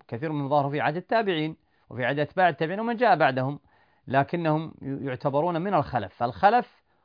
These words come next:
هم من خالفوا طريقة السلف ولو كانوا، ولو عاشوا في زمن السلف، وكذلك من جاءوا بعد عصر السلف، أي بعد القرون المفضلة الأولى. والمعروف أن القرون المفضلة الأولى انتهت في السنة العشرين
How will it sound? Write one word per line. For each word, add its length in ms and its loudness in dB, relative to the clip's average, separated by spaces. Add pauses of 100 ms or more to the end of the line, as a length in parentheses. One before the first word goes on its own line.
(120)
هم 220 0
من 260 0
خالفوا 720 4
طريقة 420 -2
السلف 560 2
ولو 280 8
كانوا، 400 4
ولو 240 4
عاشوا 280 4
في 140 -2
زمن 200 0
السلف، 460 -2 (420)
وكذلك 540 0
من 280 0
جاءوا 400 4
بعد 320 4
عصر 280 2
السلف، 420 -4
أي 120 -6
بعد 240 -2
القرون 320 -4
المفضلة 360 -6
الأولى. 340 -4 (580)
والمعروف 420 -2
أن 60 -2
القرون 240 -4
المفضلة 300 -6
الأولى 280 -2
انتهت 420 -4
في 80 -12
السنة 220 -8
العشرين 480 -8